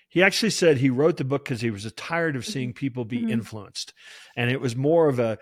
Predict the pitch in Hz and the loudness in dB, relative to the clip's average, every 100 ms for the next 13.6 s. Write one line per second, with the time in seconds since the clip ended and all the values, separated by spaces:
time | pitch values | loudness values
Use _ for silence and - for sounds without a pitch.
0 | - 131 123 240 - 156 143 131 131 - | -6 -4 2 2 4 4 4 4 2 0
1 | 135 - 185 170 135 123 139 117 101 117 | -2 0 2 2 0 0 0 0 -2 -8
2 | - - - - 196 180 254 277 240 262 | -10 -2 4 4 6 2 2 0 6 6
3 | - 170 - 147 139 143 147 180 127 120 | 8 6 6 4 2 4 4 4 2 0
4 | 123 147 147 160 143 - 135 123 120 - | 0 0 0 0 0 0 -2 -2 -4 -6
5 | 123 123 120 113 113 190 170 160 208 175 | -10 -10 -12 -10 0 2 2 0 -2 -2
6 | 127 123 117 117 117 117 117 120 117 - | -2 -4 -4 -8 -6 -6 -2 -2 -2 0
7 | 254 269 151 123 120 113 - 165 - - | 2 2 2 0 2 0 0 -2 0 10
8 | 175 165 165 - _ _ _ _ - - | 10 10 6 -4 _ _ _ _ -2 -2
9 | _ - - - - - 247 254 202 147 | _ -6 -6 -10 -6 2 6 6 6 6
10 | 143 135 - 123 120 117 120 117 120 _ | 6 4 4 2 2 2 0 0 -6 _
11 | _ _ - 110 - 117 117 180 - - | _ _ -6 -4 -4 -4 -4 -6 -6 -8
12 | - 247 226 214 117 123 131 131 151 160 | -4 -4 -4 -4 -6 -4 -2 2 2 0
13 | 180 185 254 165 80 78 | -2 -2 -2 -4 -8 -14